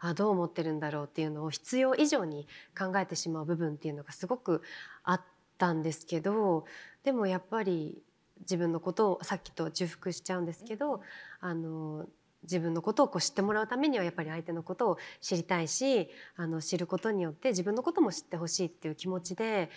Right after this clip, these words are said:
あの、自分らしく、えっと、入れる努力っていうのをするようになって、で、そういう努力をして自分らしく入れるようになったら、やっぱりあの、自分の意見を、あの、すごくこう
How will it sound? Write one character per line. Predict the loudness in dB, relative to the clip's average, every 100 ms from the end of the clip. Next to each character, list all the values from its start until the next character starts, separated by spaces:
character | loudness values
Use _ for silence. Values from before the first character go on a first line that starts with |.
| -14 -10
あ | -4
の、 | -2
自 | 0 2
分 | 4 4
ら | 4
し | 0 -2
く、 | 0 2 2 -2 -16 _ _
え | -6
っ |
と、 | -2 0
入 | 6
れ | 6
る | 6
努 | 6
力 | 4 4 0
っ |
て | -4 -2 0
い |
う | 2
の | 0
を | 0 2 2 0 -10 -16
す | -8 0 4
る |
よ | 4 4
う |
に | 0 -4 -8 -6
な | -6
っ |
て、 | -6 -4 0 2 0 -4 -8 -2
で、 | -2
そ | 0 0
う | 0
い | 0 -2 -4
う | -6 -2
努 | 2
力 | 4 2 0
を | -2
し | -2 -4
て | -2
自 | 0 2
分 | 4
ら | 4
し | 2
く | 0
入 | 2
れ | 4
る | 4
よ | 4
う |
に | 2
な | 0 -4
っ |
た | -6
ら、 | -6 -6 -10 -18 -4
や | -2
っ |
ぱ | 4 4
り | 4
あ |
の、 | 2 0 -2 -2 -4 -4 -8 -8
自 | -4 0
分 | 0 2
の | 0
意 | 2
見 | 2 2 2
を、 | 4 4 4 -2 -16 -12 -6
あ |
の、 | -6
す | -2 0
ご | 0
く | -2
こ |
う | -6